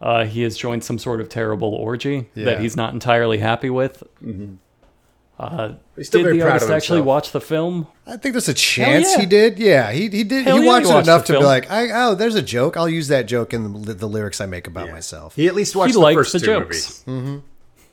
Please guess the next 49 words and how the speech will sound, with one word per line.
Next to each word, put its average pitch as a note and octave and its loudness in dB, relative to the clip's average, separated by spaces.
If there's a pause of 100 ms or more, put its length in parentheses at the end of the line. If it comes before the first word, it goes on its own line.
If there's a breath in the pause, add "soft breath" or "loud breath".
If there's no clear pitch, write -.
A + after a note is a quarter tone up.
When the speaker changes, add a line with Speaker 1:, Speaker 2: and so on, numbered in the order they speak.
(280)
Speaker 3:
I D3+ -6
don't F3+ 0
know D#3 4
Speaker 1:
He, - 0
Speaker 3:
if D#3 -2
there's D#3 0
Speaker 1:
he C#3+ 2
Speaker 3:
any C3+ 2
Speaker 1:
made C3 0
Speaker 3:
Austin G3 2
Speaker 1:
some B2 -2
Speaker 3:
Powers A2+ 2
Speaker 1:
jokes. C#3+ 4
Speaker 3:
three A2+ -4
references, - -10 (140)
but A#2 -12
there's A#2 -4
Speaker 2:
Yeah. A#2 -6
Speaker 3:
a - -4
lot C3 -2
of A#2+ 0
Speaker 1:
He B2 0
Speaker 3:
Austin B3 4
Speaker 1:
made, A3+ 4
Speaker 3:
Powers G2 -4
Speaker 1:
he A#3+ -6
made A#3 -10 (180)
Speaker 3:
references. C3 -4 (100)
Speaker 1:
the, - 4
the A2 -4
pancake C3+ 0
joke. C3 0
He D3 -4
made C#3+ -2
the B2 6
Speaker 2:
There - 8
is - 4
Speaker 1:
"I A#2 4
Speaker 2:
a B2+ 4
Speaker 1:
love C3 4
Speaker 2:
gold, D#3+ 6
Speaker 1:
gold." C3 2
Speaker 2:
there's F3 0
a E3 -4
gold A#2+ -2
one. A#2 -4
Yeah, A2+ -6
for A2 -12
sure. G2+ -8